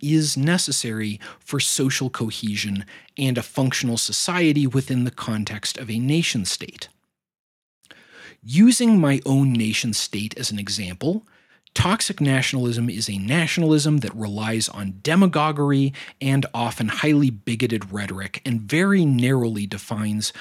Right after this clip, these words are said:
American national identity as being exclusively American-born, white, or even more narrowly as Anglo-Saxon or Germanic, Christian, or even more narrowly as Protestant,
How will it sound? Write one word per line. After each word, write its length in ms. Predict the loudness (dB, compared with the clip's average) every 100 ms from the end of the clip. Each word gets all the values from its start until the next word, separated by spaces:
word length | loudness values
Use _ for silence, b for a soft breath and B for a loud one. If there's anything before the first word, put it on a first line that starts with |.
| B
American 800 | -4 0 2 4 4 2 0 0 0
national 540 | 0 2 2 0 0
identity 640 | 0 -2 -4 -4 -4 -6 -4
as 120 | -6
being 280 | -2 -2 -2
exclusively 920 | -2 -4 2 2 2 -2 -6 -14 -18 b b b b -4
American-born, 1040 | 0 4 4 4 4 4 4 2 -2 -8 -20 _ _ _ -8
white, 480 | 0 0 0 -6 -10 -4
or 340 | 0 0 0 -2
even 280 | 0 2
more 200 | 2 2
narrowly 480 | 0 -2 -4 -4 -4
as 140 | -4 -4
Anglo-Saxon 760 | -4 -4 -4 -4 -6 -6 -6 -6
or 80 | -6
Germanic, 600 | -2 0 0 -2 -8 -20 -8
Christian, 560 | -2 0 0 -6 -8 B B B
or 200 | -2 -2
even 300 | 0 -2 0
more 200 | 0 0
narrowly 560 | -2 -4 -6 -8 -8 -8
as 180 | -6 -6
Protestant, 760 | -4 -4 -2 -4 -6 -8 -10